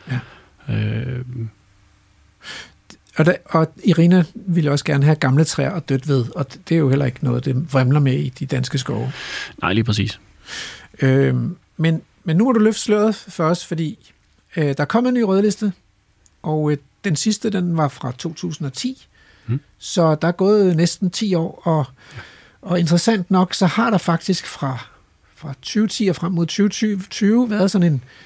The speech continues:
Speaker 1: en målsætning, en, øh, en E U og også en F N-målsætning om at standse tabet af biodiversitet, som Danmark ligesom er en del af.
Speaker 2: Ja.
Speaker 1: Så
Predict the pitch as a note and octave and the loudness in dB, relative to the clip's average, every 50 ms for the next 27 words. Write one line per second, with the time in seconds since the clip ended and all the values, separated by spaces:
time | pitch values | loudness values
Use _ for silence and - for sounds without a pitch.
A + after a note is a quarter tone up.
0 | - _ - - C#3+ C#3 C3 C#3+ F#3+ G#3 - B3 G3+ F#3 - E3+ E3 D3+ D#3+ D3+ | -20 _ -4 -2 0 2 4 4 2 2 2 0 -2 0 0 -2 0 0 -2 -2
1 | C3+ C3 A#2+ B2 A#2+ A#2+ - E2 D#2 - - _ - D3 C#3 - A3 F#3 A#3 A#3+ | -2 -2 -2 -4 -6 -6 -8 -8 -12 -12 -16 _ -10 -10 -8 -2 0 2 2 2
2 | A3+ G#3 F#3+ F#3 G3 G3+ F3+ D#3 C#3 C3 C3 B2+ A#2 B2+ D#3 E3 - F3 D3+ D3 | 2 2 2 2 0 0 0 2 2 0 -2 -4 -4 -2 -2 0 0 -2 -2 -2
3 | D#3 - - F3 G3 C4 B3 F#3+ E3+ E3+ E3 - - E3 D#3+ E3+ D#3 C#3+ C#3+ C#3 | -4 -2 0 0 2 4 4 4 4 4 2 2 0 -2 -2 -2 -4 -2 -2 -2
4 | C#3+ C#3 - - C3+ D3 D3+ - - - - D#3 C#3+ C#3 C#3+ C#3+ - E3 D3+ D3+ | -2 -4 -2 0 0 0 0 0 -2 -2 0 0 2 2 0 0 0 0 0 0
5 | D#3 D#3 B2+ B2 - C#3 C3 - - - C#3+ B2+ C#3 C3 C#3 D3+ D3+ - C#3+ - | 2 0 -2 -2 -2 -4 -4 -4 -2 -4 -4 -2 0 0 0 0 0 -2 -2 0
6 | D#3+ C3+ B2+ A#2+ - - - _ _ - - C#3 C3 - D#3+ G3+ A#3 G3 - - | 0 0 0 -2 -4 -6 -10 _ _ -4 -2 -2 2 2 0 0 0 -4 -6 -6
7 | - - _ _ _ - - G2+ F#2+ - - - _ _ - - - - - - | -8 -10 _ _ _ -10 -2 -2 -2 -2 -2 -12 _ _ -14 -12 -8 -6 -4 -4
8 | - - - - - - - - - - - - - - - D3+ | -4 -6 -6 -6 -6 -8 -8 -8 -8 -8 -10 -10 -8 -4 -4 -4